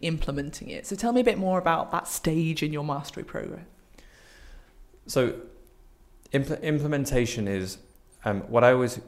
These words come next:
Speaker 2: try and encourage people to do is at the point of injection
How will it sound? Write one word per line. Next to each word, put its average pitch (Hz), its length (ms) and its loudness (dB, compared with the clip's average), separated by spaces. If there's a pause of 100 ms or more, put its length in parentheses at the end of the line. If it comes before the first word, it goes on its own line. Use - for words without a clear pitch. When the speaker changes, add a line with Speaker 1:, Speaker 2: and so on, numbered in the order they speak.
Speaker 2:
try 110 180 0
and 104 80 0
encourage 110 260 2
people - 200 -4
to - 80 -8
do 92 160 0
is 90 200 -4
at 123 140 -4
the 127 60 -4
point 127 340 -2
of 110 140 -4
injection 104 680 -2